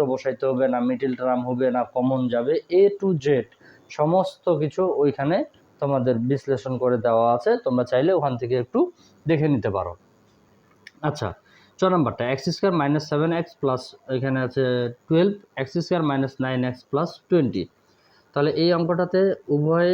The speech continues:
পাশে অর্থাৎ উপরে এবং নিচে দুইটাকে মিডল টার্ম করতে হবে, আর এটাকে মিডল টার্ম করতে গেলে বারোকে মিডল টার্ম করতে গেলে আমরা পাবো <clears throat> চার তিনে বারো, চার আর তিন যদি যোগ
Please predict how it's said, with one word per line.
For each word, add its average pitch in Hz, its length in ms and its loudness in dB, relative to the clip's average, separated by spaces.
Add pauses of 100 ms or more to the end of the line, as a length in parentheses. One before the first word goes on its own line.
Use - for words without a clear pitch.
(140)
পাশে 147 320 -4
অর্থাৎ 127 260 -2
উপরে 160 400 0
এবং 156 180 0 (100)
নিচে 143 220 0
দুইটাকে 139 360 0
মিডল 127 360 -2
টার্ম 123 240 -4
করতে 123 240 -6
হবে, 160 180 0
আর 143 160 0
এটাকে 143 340 -2
মিডল 139 340 -2
টার্ম 143 240 0
করতে 135 240 -4
গেলে 151 140 4 (100)
বারোকে 135 420 0
মিডল 147 320 0
টার্ম 135 260 -2
করতে 123 260 -6
গেলে 147 200 2 (500)
আমরা 127 260 2
পাবো 127 280 2 (180)
<clears throat> 147 320 0
চার 131 220 0
তিনে 139 200 2
বারো, 135 280 2 (160)
চার 139 200 0
আর 135 180 -2
তিন 135 200 0
যদি 123 200 0
যোগ 139 160 2